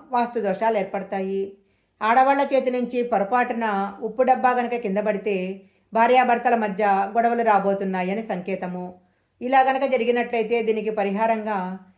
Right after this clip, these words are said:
గోమాతకు ఏదైనా ఆహారం తినిపించాలి. ఒక్కొక్కసారి మన చేతుల మీదుగా కుంకుమ చేజారుతుంది. అలా జరిగితే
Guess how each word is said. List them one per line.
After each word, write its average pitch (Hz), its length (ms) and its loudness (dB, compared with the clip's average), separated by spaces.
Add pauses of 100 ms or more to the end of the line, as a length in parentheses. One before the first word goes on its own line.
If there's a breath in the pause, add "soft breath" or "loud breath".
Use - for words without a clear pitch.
(160 soft breath)
గోమాతకు 254 640 2 (220)
ఏదైనా 247 380 2
ఆహారం 202 420 0
తినిపించాలి. 196 720 -4 (580)
ఒక్కొక్కసారి 269 640 0 (140)
మన 247 160 -2
చేతుల 247 380 0
మీదుగా 220 340 0
కుంకుమ 226 320 -6
చేజారుతుంది. 190 800 -4 (640)
అలా 254 200 4
జరిగితే 262 400 0